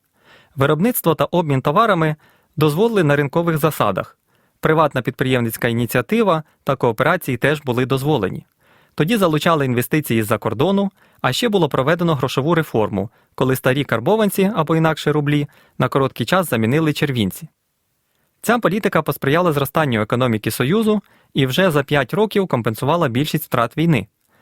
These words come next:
Внаслідок стабілізації сам Совєтський Союз зміг оформитись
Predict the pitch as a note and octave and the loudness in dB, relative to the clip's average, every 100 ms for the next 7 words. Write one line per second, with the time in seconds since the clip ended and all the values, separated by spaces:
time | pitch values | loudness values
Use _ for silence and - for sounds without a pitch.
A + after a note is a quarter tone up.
0 | _ _ C#3 E3+ G3 E3+ D3 - B2 C3 | _ _ -2 0 0 -2 -2 -4 -2 -2
1 | C#3+ G#3 G3+ G2+ G2 - _ - F3 F3 | 0 -2 -2 -2 -2 -6 _ -4 -4 -2
2 | C3 D3+ - A#2+ C3 D3+ G3+ - _ _ | -2 -2 -4 -4 -2 0 -2 -4 _ _
3 | - D3 G#3 C#3+ E3 E3 D3+ D3+ | -4 -2 0 0 0 0 0 -2